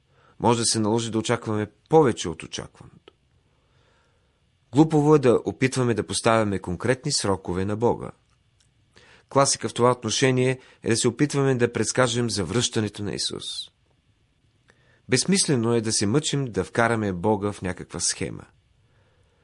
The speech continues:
Обаче винаги трябва да бъ-, да бъдем готови, да бдим, да внимаваме и да очакваме Неговото завръщане. Така че, приятели,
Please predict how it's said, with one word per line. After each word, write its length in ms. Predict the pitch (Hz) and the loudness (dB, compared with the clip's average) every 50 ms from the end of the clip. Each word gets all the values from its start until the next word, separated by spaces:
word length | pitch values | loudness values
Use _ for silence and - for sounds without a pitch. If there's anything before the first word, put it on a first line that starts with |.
| _ _ _ _ _ _ _ _ _ _ _ _ _ _ _ _ - _ | _ _ _ _ _ _ _ _ _ _ _ _ _ _ _ _ -18 _
Обаче 380 | - 58 65 110 117 - 120 101 | -12 -4 -2 -2 0 0 -2 0
винаги 340 | 104 160 214 226 170 151 - | 2 2 2 4 2 2 2
трябва 200 | - 127 120 107 | 2 2 2 2
да 100 | 104 95 | 0 0
бъ-, 260 | 87 101 101 95 - - | 0 -2 -2 -2 -4 -8
да 180 | 85 80 92 85 | -6 -4 -4 -2
бъдем 280 | 87 98 87 98 95 | 0 -2 -2 -2 -2
готови, 440 | 92 104 104 - 120 104 87 80 85 | -2 -4 -2 0 0 0 0 -2 -4
да 140 | 82 101 117 | -2 -2 -2
бдим, 360 | 87 98 98 123 135 147 147 - - - - _ | -2 0 0 0 0 0 -2 -6 -12 -20 -18 _
да 120 | 113 139 131 | 2 2 2
внимаваме 640 | 123 135 135 120 110 101 98 98 104 107 117 135 143 | 4 2 2 4 4 4 4 2 2 0 0 -2 -2
и 60 | 139 | 0
да 100 | 123 113 | 0 -2
очакваме 520 | 110 - 120 110 - - 117 113 120 123 | 0 0 -2 -2 -2 -2 -4 -4 -2 -2
Неговото 360 | 135 151 147 156 156 143 127 | -2 -2 -2 -4 -6 -6 -6
завръщане. 640 | 113 101 101 85 62 78 - - - - - - - - _ _ _ _ _ _ _ _ _ _ _ _ _ _ _ _ _ _ _ _ _ _ _ _ _ _ | -6 -6 -6 -8 -8 -10 -10 -10 -12 -14 -16 -18 -20 -20 _ _ _ _ _ _ _ _ _ _ _ _ _ _ _ _ _ _ _ _ _ _ _ _ _ _
Така 220 | - 104 - - 107 | -8 -4 -2 -2 -2
че, 280 | - - 120 92 - - - _ _ _ _ _ _ _ _ | 0 -2 -2 -4 -4 -8 -16 _ _ _ _ _ _ _ _
приятели, 540 | - 113 110 110 - - 113 110 117 - - | 0 2 2 2 2 0 0 0 0 -2 -4